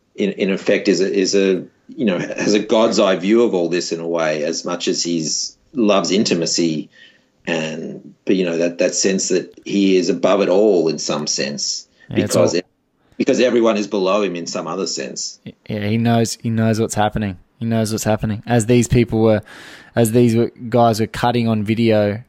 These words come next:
Speaker 2: the, cutting on video, these four amazing editors, craftsmen were all cutting on video at the time. Before they did some test shoots, they,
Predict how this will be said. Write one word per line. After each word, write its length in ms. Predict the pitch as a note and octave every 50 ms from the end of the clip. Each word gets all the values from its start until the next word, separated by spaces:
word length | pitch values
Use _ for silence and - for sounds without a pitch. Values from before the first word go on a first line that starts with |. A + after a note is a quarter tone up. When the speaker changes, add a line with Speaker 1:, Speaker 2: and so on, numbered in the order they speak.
| _ -
Speaker 2:
the, 220 | - A2+ A2 - - -
cutting 240 | - A#2+ A#2+ A2+ A2+
on 80 | A2
video, 240 | G#2+ G#2+ A2 A2 G#2+
these 200 | G#2 G#2+ G2+ -
four 640 | - - - - A#2+ A2+ A2+ A2 A2 G#2+ G#2+ G2+ - - -
amazing 500 | A2 G#2+ A2 A2 A2 G#2+ G2+ G#2 G#2 G#2
editors, 600 | G#2 G2+ G#2 G#2 G2+ G#2 G2 G2 F#2 - - - _ _ _ _ _ _ _ _ _ _ _ _ _ _ -
craftsmen 520 | - - A2+ G#2+ G#2+ G#2+ - - A2+ G#2+
were 160 | G#2 G#2 G#2 G#2
all 100 | G#2 G2+
cutting 280 | - A2 G#2+ G#2+ G2+
on 100 | G#2 G2+
video 380 | G2 G#2 G#2 G#2 G#2 G2+ G2+ G2+ -
at 140 | G#2+ G2 -
the 60 | -
time. 540 | - - - A#2 A#2 A2+ A2+ A2+ A2 G#2+ G2+ - - - - - - - _ _ _ _ - -
Before 380 | A#2+ G#2+ - - B2+ B2 B2+
they 180 | B2 A#2+ A#2 A2+
did 320 | G#2 G2+ A#2+ A#2 G#2 G2
some 180 | - - G#2+ G2+
test 280 | - C3 B2+ C3 -
shoots, 400 | - - A2+ A2 G#2+ F#2 - -
they, 300 | - A2 G#2+ G#2+ G#2 F2